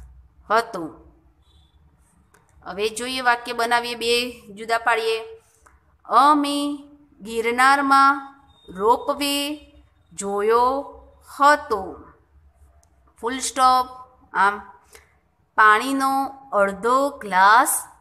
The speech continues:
ભરેલો છે. જોઈને વિદ્યાર્થી મિત્રો, ફરી વાંચું. અમે ગિરનારમાં રોપવે જોયો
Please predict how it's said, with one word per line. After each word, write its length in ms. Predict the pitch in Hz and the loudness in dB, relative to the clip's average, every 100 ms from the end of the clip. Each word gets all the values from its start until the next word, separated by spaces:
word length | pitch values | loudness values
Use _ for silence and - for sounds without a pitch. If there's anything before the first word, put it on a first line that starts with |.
| 156 | -16
ભરેલો 760 | 185 180 208 233 240 262 330 - - _ _ | -10 -4 -2 0 2 2 0 -10 -20 _ _
છે. 520 | - - 262 185 - - _ _ _ _ _ _ _ - _ _ _ _ _ _ _ _ _ _ _ _ _ 180 | -12 -8 -8 -8 -18 -20 _ _ _ _ _ _ _ -20 _ _ _ _ _ _ _ _ _ _ _ _ _ -20
જોઈને 320 | 190 220 285 | -12 -6 -4
વિદ્યાર્થી 440 | 302 294 294 294 | -6 -2 -2 -2
મિત્રો, 600 | 285 277 277 277 269 277 277 - - _ _ _ _ _ _ | -6 -6 -2 2 2 0 -6 -18 -20 _ _ _ _ _ _
ફરી 200 | 208 208 | -8 -4
વાંચું. 640 | 254 247 247 262 262 269 - - _ _ - | 0 0 -2 -10 -8 -8 -10 -20 _ _ -4
અમે 760 | 226 262 277 269 277 277 277 - - | 2 2 2 0 -4 -6 -10 -20 -20
ગિરનારમાં 1040 | 170 220 214 226 254 269 269 269 269 277 - - _ _ _ | -10 -8 -6 0 2 2 2 4 4 0 -12 -20 _ _ _
રોપવે 880 | 175 208 220 - 226 269 277 285 294 - _ - | -6 -4 -4 -6 -6 -4 -2 -4 -10 -20 _ -20
જોયો 800 | 170 196 202 208 226 254 285 294 | -18 -8 -4 -2 0 0 -2 -6